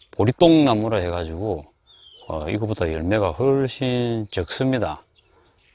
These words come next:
어, 그래서 이거는, 어, 칠월 달이나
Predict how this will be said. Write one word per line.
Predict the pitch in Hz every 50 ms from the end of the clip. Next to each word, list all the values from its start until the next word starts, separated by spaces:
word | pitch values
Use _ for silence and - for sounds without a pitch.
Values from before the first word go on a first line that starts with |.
| _ -
어, | 92 85 78 78 76 -
그래서 | - 107 104 92 - 123
이거는, | 117 117 117 113 107 107 110 107 95 82 78 - _ _ _ _ _ _ _ _ _ _ _ _ _ _ -
어, | 87 82 80 78 76 76 - - _ -
칠월 | - - - - 165 170 165 160 -
달이나 | - 131 101 98 85 80 78 87 92 90 80